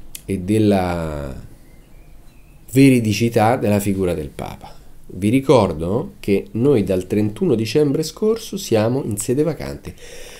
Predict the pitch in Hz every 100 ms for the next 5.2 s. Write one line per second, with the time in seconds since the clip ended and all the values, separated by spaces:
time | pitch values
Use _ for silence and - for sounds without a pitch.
0 | - - - - - 214 185 160 165 165
1 | 185 143 101 104 101 135 147 170 170 233
2 | 220 143 135 135 185 190 196 - 117 98
3 | 92 98 101 151 139 151 156 143 107 104
4 | 147 151 175 180 214 233 214 196 175 170
5 | -